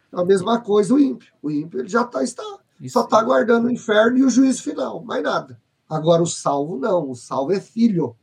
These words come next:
Speaker 1: Então, a partir dali, agora, as consequências é com Deus. Só que não dá pra enganar o Espírito Santo. Como eu disse, não é porque o cara foi na igreja,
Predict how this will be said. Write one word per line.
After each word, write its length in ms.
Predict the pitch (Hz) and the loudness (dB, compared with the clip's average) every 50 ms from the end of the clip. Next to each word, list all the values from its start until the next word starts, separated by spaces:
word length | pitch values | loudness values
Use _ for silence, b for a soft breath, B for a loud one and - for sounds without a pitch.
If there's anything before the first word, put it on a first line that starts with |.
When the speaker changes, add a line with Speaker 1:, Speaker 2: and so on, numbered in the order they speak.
| _ _ _ _ _ _ | _ _ _ _ _ _
Speaker 1:
Então, 120 | - 156 160 | -4 -4 -4
a 40 | |
partir 300 | 156 151 143 139 - 214 | -2 -4 -6 -6 -8 -8
dali, 260 | 220 208 180 160 165 165 | -4 -2 -2 0 0 -2
agora, 280 | 151 135 139 143 156 | -2 -2 -4 -4 -6
as 80 | 160 - | -6 -8
consequências 560 | - 175 165 - 180 156 - 147 156 151 - | -10 -14 -10 -10 -10 -8 -8 -8 -8 -8 -8
é 40 | 160 | -10
com 160 | - 190 240 | -12 -10 -2
Deus. 300 | 220 175 139 120 - b b b b b | 0 0 0 0 -4 b b b b b
Só 260 | _ - - - 135 117 | _ -20 -12 -12 -12 -12
que 100 | - 160 | -10 -10
não 120 | 190 190 | -8 -6
dá 120 | 156 151 - | -4 -6 -6
pra 120 | - - 233 | -6 -8 -10
enganar 240 | 233 349 359 370 370 | -10 -10 -10 -8 -8
o 40 | 381 | -8
Espírito 380 | - - - 381 403 427 427 | -10 -8 -6 -6 -6 -6 -4
Santo. 500 | - - - 381 226 208 190 165 - 127 _ _ | -6 -6 -4 -4 -2 -2 -2 -4 -6 -14 _ _
Como 140 | - 135 165 | -12 -12 -10
eu 60 | 208 | -8
disse, 260 | 170 165 165 143 - | -4 -4 -4 -4 -4
não 80 | 139 151 | -8 -10
é 60 | - | -10
porque 180 | - - - - | -10 -10 -10 -12
o 80 | 285 | -10
cara 220 | - - 175 160 - | -4 -2 -2 -2 -2
foi 160 | - - 135 | -4 -8 -6
na 80 | 135 143 | -6 -4
igreja, 320 | 143 147 139 151 165 165 | -4 -2 -2 -2 -2 -2